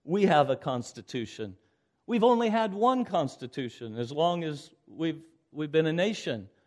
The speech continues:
Now, we have amendments to the constitution, but you know, there's some countries that they write another constitution. They, they, they throw away the old constitution and they start a new constitution.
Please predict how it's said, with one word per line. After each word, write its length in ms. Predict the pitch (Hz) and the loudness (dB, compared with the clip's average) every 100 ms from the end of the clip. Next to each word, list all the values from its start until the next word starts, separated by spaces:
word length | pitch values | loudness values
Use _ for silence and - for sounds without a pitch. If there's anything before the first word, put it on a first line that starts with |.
| _ | _
Now, 60 | 175 | 0
we 100 | 160 | 2
have 200 | 139 131 135 | 2 0 -2
amendments 600 | 127 160 269 202 151 - | 4 4 4 2 -2 -8
to 120 | 147 | -10
the 100 | 117 | -10
constitution, 920 | - 113 104 - 101 104 98 113 143 _ _ _ - | -6 -6 -6 -14 -14 -12 -12 -12 -14 _ _ _ -12
but 80 | |
you 140 | 160 233 | -2 2
know, 120 | 254 | 2
there's 240 | 220 190 | 2 -2
some 280 | - 226 294 | -2 0 0
countries 580 | 285 190 185 202 202 175 | 0 -4 -4 -6 -6 -4
that 200 | 196 - _ _ _ _ _ _ _ _ _ _ _ _ _ _ - | -4 -4 _ _ _ _ _ _ _ _ _ _ _ _ _ _ 2
they 160 | 202 | 2
write 340 | 190 202 214 214 | 4 4 4 4
another 380 | 214 220 320 | 6 6 4
constitution. 880 | - 190 170 - - 143 156 127 143 | -2 -2 -4 -4 -8 -6 -4 -4 -2
They, 160 | 139 160 | 0 0
they, 220 | 151 170 160 _ | 0 -4 -4 _
they 200 | 156 156 | 0 0
throw 380 | 147 180 202 214 | 0 0 4 6
away 280 | 202 208 196 | 4 4 2
the 160 | 170 | 0
old 260 | 175 262 233 | 0 0 0
constitution 800 | 185 165 - 147 - 165 160 220 | -2 -2 -4 -10 -4 -4 -4 -4
and 120 | 208 | -2
they 100 | 185 | -4
start 380 | 180 - 170 165 | -4 -2 0 2
a 60 | 180 | 2
new 200 | 226 320 | 2 2
constitution. 920 | 262 151 139 - 120 131 107 - 90 | 2 -4 -4 -10 -6 -6 -6 -10 -16